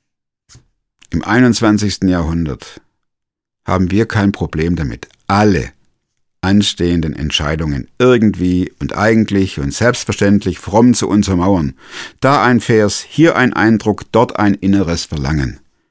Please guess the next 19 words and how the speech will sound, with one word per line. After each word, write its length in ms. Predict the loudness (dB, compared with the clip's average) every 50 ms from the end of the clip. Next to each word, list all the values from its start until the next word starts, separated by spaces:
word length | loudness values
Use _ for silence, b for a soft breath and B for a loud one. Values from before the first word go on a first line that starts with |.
| _ _ _ _ _ _ _ _ _ _ _ _ _ _ _ _ _
Seinerzeit, 800 | -8 -2 0 2 4 4 4 4 2 0 0 0 0 0 0 0
damals, 500 | 2 2 4 4 4 4 2 0 -2 -2
Jesus 320 | 0 2 2 2 2 2
und 120 | 0 2 2
seine 260 | 2 2 2 0 0
Feinde, 460 | 0 0 2 2 2 2 2 0 -2 B B B B B 2
die 140 | 2 4
wollten 320 | 6 4 4 4 4 2 2
von 180 | 2 2 2
ihm 220 | 2 2 2 4 4
wissen, 300 | 4 2 2 2 2 2
was 180 | 2 2 2
das 160 | 0 -2 -2 -2
aller, 340 | 0 0 2 2 2 2
aller, 300 | 2 2 2 2 2 2
allerwichtigste 720 | 2 2 4 4 4 4 2 0 0 -2 -2 -2 -2 -4 -2
Gebot 360 | -2 -2 0 2 0 2 2
überhaupt 500 | 0 0 0 0 2 2 2 0 -2 -2
sei. 260 | -6 -6 -6 -8 -10